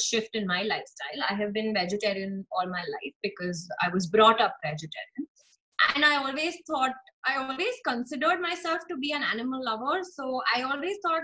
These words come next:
that, yeah, being vegetarian, I don't harm animals, I don't eat meat. So, you know, I'm really not harming animals. And then, um, you know, I was faced with, uh, what actually happens in the dairy industry, what actually happens in the leather industry,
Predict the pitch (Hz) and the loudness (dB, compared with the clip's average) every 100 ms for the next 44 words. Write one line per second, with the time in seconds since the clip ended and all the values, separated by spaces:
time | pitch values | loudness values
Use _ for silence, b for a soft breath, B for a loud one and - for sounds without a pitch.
0 | 302 330 349 381 B B B _ 294 349 | -4 -6 0 0 B B B _ 0 2
1 | 320 269 302 311 294 330 349 339 - 254 | 4 4 2 4 4 4 0 0 2 2
2 | 262 302 - 277 262 226 226 240 247 247 | 2 0 4 4 6 2 2 0 0 2
3 | 220 240 262 262 - 214 214 214 - - | 2 2 0 -4 -2 0 2 0 -2 -16
4 | - 220 208 202 175 190 185 180 202 - | 2 4 6 4 2 2 4 4 6 6
5 | 202 208 202 190 202 196 202 180 208 254 | 6 6 4 4 4 4 2 4 2 2
6 | 190 165 160 160 - - _ 440 262 214 | 0 0 -2 -8 -12 -20 _ -10 -4 0
7 | 196 208 247 254 B B B _ - 202 | 2 4 4 2 B B B _ 6 8
8 | 190 185 - 202 208 214 202 208 208 - | 8 2 2 4 6 6 4 2 -4 0
9 | 220 208 226 - - - 208 208 202 - | 4 4 2 -4 -14 -8 2 4 4 -2
10 | _ - 202 190 185 180 _ - 202 214 | _ -6 -2 0 -2 -6 _ -4 0 2
11 | - 220 - - 254 247 208 185 196 196 | 2 0 0 -4 -2 0 -2 -2 -2 -2
12 | 196 202 226 302 262 190 175 160 - 185 | 0 2 2 4 4 2 0 0 -2 -4
13 | 180 185 180 - - 220 208 - 214 220 | 0 4 2 0 -2 0 0 0 0 2
14 | 233 247 247 311 294 196 170 160 156 - | 2 4 4 6 4 2 2 -2 -4 -6
15 | 170 160 | -6 -6